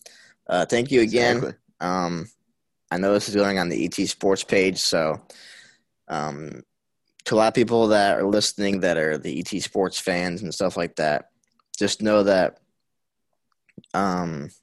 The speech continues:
Speaker 1: we're all doing good. Um, we took a break due to a variety of reasons. Um, covid, college, jobs, all that kind of stuff kinda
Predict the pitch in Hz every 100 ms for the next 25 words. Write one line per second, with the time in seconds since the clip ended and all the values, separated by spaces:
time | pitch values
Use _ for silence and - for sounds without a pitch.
0 | _ _ _ _ _ _ _ _ _ _
1 | - 113 113 107 110 107 104 101 98 98
2 | - _ _ _ _ 71 80 87 - 104
3 | 90 101 98 87 104 87 82 85 85 87
4 | 85 80 80 78 78 76 - - - -
5 | 69 64 57 - _ _ _ _ _ _
6 | - 107 92 85 82 - 87 82 82 76
7 | - 82 78 76 71 76 76 - 73 -
8 | - 76 - - 78 73